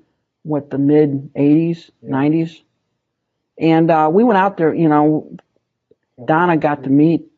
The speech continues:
Speaker 1: Vonette Bright there,
Speaker 2: Oh.
Speaker 1: and she drove, um, they had a Lincoln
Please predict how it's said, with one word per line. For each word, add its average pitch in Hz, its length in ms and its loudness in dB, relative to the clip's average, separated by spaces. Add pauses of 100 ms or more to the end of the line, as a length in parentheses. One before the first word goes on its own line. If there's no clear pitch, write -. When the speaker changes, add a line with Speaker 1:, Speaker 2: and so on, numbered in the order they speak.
(140)
Speaker 1:
Vonette 139 560 -2
Bright 123 340 -8
there, 123 360 -4
Speaker 2:
Oh. - 320 -20
Speaker 1:
and 151 360 0
she 190 180 -2
drove, 160 380 2
um, 135 380 -4 (760)
they 160 140 2
had 170 220 0
a 147 40 2
Lincoln 156 500 0